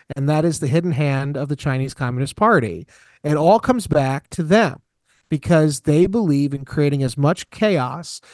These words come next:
to spread the Americans too thin and to basically break the American juggernaut. And the chaos,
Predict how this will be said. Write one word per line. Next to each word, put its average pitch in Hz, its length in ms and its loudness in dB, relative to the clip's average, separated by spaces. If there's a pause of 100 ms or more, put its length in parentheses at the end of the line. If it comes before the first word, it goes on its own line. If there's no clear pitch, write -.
(140)
to - 180 -4
spread 180 640 2
the 233 120 -2
Americans 175 640 -2
too 196 260 2
thin 120 500 -4 (340)
and 147 180 -2
to 151 80 0
basically 156 520 2
break 139 460 0
the 196 120 2
American 156 580 0
juggernaut. 139 640 0 (380)
And 147 180 -2
the 147 60 0
chaos, 175 760 2